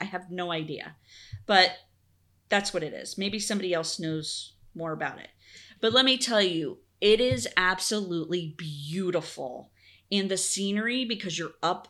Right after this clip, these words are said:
very high, it is just breathtaking. There's a small little chapel and there's a graveyard.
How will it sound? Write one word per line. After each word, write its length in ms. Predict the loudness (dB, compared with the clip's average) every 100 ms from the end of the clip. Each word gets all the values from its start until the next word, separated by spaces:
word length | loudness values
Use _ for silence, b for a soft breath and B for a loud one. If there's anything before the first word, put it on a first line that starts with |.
| -12
very 480 | -6 -4 -4 -4 -6
high, 640 | -6 -6 -4 -4 -4 -6 -10 _ _ _ -4
it 220 | -2 0
is 340 | 0 -2 -4
just 760 | -6 -4 -4 -4 -6 -6 -8 -14 _ _ _
breathtaking. 1120 | -12 -2 0 -2 -6 -14 -14 -12 -14 -14 -14 -16 B B B B B B
There's 200 | -2 0
a 60 |
small 540 | 0 0 2 2 2 0
little 260 | -2 -2 -2
chapel 960 | 0 -2 -2 -6 -4 -2 0 -2 -6 _ -14 -12 -6
and 400 | -2 0 0 -2
there's 220 | -2 -2
a 60 |
graveyard. 840 | -4 -2 -2 -2 -2 -4 -4 -6 -8